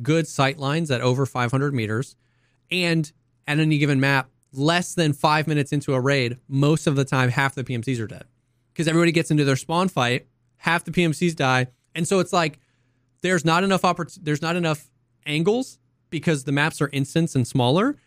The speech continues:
and there's not enough opportunity because you're right, like, DayZ is much more closer to truly random. You might have somebody going back to the newbie zone to meet their friends. You might have people going to the, like, high tier zones.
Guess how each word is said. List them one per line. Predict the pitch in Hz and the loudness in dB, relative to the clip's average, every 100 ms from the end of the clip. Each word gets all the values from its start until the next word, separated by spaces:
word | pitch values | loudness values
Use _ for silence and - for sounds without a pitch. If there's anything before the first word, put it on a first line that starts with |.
| _ - | _ -6
and | 165 | -2
there's | 170 143 | 0 0
not | 165 | -2
enough | 170 156 | -2 -2
opportunity | 151 151 131 277 311 143 135 180 _ - | -2 -4 -2 0 0 0 0 -4 _ -12
because | 147 165 151 135 - | -6 0 0 0 -4
you're | 143 139 | -2 0
right, | 151 185 - 147 | 0 0 -2 -2
like, | 135 123 _ _ _ _ _ _ _ _ _ _ _ _ _ _ _ - | -4 -4 _ _ _ _ _ _ _ _ _ _ _ _ _ _ _ -8
DayZ | 185 208 180 202 196 | -2 -2 -2 -2 -2
is | 156 131 | -2 -2
much | 120 143 165 - | 0 0 0 0
more | 156 | -4
closer | - 143 143 - | -2 -2 -2 -2
to | 135 127 | -4 -4
truly | - 170 151 139 | -4 -2 0 0
random. | 120 123 135 135 98 101 | -2 -2 -2 -2 -4 -4
You | 120 | 0
might | 131 139 | 0 0
have | 143 135 | -2 -4
somebody | - 139 135 | -2 -2 -2
going | 127 143 143 117 | 0 0 0 -2
back | - 139 147 - - | -4 -2 -2 -4 -6
to | 143 | 0
the | 135 | 2
newbie | 127 135 143 147 | 2 2 2 2
zone | 131 139 135 | 0 0 0
to | 135 | 0
meet | 135 127 | -2 -2
their | 127 | -4
friends. | - 147 151 170 165 - | -4 -2 0 0 0 2
You | 131 | 2
might | 131 131 | 2 2
have | 135 131 | 0 -2
people | 151 139 139 | -2 -4 -4
going | 135 135 139 131 | 0 0 2 0
to | 135 | -2
the, | 127 | -2
like, | 120 | -2
high | 123 147 | -2 -2
tier | 147 160 151 | 0 0 0
zones. | 139 151 151 151 | 2 2 2 -2